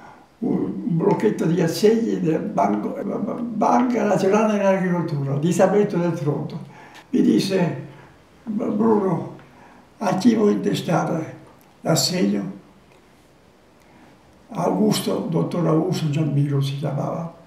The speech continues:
dottor presidente dell'Ascoli. E fece l'assegno, poi educatamente me lo dette, io,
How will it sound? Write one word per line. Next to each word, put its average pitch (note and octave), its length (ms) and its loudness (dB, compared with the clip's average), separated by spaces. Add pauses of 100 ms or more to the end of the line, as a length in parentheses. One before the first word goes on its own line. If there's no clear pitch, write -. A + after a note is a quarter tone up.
(120)
dottor C#3+ 460 -2
presidente D3 560 0
dell'Ascoli. D3 640 -2 (2500)
E - 440 -4 (640)
fece D3+ 280 2
l'assegno, G3+ 800 2 (580)
poi C#3+ 360 2 (840)
educatamente D3+ 920 0 (560)
me D#3 120 -2
lo - 120 -2
dette, E3 760 -4 (840)
io, - 360 -2